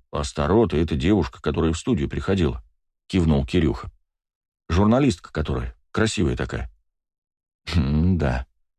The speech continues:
хмыкнул Бельфигор и снова посмотрел на меня, со значением. Мол, «Что-то ты скрытный, друже.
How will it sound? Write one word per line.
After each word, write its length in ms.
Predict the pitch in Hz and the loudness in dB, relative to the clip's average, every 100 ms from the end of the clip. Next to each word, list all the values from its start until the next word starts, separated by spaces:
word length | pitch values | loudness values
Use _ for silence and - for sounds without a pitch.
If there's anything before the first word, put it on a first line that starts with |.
| _ _ _ - | _ _ _ -12
хмыкнул 500 | - 87 69 - 69 | 0 2 2 0 -2
Бельфигор 560 | 64 69 - 76 110 | 0 -2 -2 2 4
и 60 | 117 | 2
снова 320 | - 87 80 | 0 0 0
посмотрел 500 | 76 - 78 73 69 | 0 -2 -2 0 0
на 120 | 69 | 2
меня, 380 | 71 76 60 57 - _ _ | 2 2 0 -4 -12 _ _
со 160 | - 120 | -6 -2
значением. 680 | 113 139 - - 117 58 60 _ _ _ - | 2 0 0 -2 -2 -4 -6 _ _ _ -2
Мол, 240 | 87 80 - _ _ - | 0 0 -4 _ _ -14
«Что-то 320 | - - 82 | -4 -2 -2
ты 160 | - | -2
скрытный, 540 | 156 - 208 202 - 82 | -2 -2 -2 0 2 2
друже. 440 | 73 113 76 58 | 2 2 2 -2